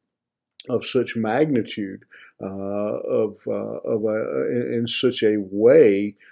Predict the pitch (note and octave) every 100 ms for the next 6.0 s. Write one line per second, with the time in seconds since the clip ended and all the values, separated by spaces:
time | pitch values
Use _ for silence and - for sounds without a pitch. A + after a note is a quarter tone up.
0 | _ - F#2+ G2 G#2 A#2 B2+ A2 G#2 -
1 | G2 F#2+ A2 B2 A#2+ G#2 A2 - - A#2
2 | G#2+ G#2+ A2 C3+ A2+ A#2 G#2+ G#2+ G#2+ -
3 | G2+ - A2+ G#2+ G#2 A2+ - - _ -
4 | G2 G2 G#2+ A2+ - G#2+ G2+ G2 G2 F#2+
5 | - - G2+ - G#2 G2+ B2 A#2+ - -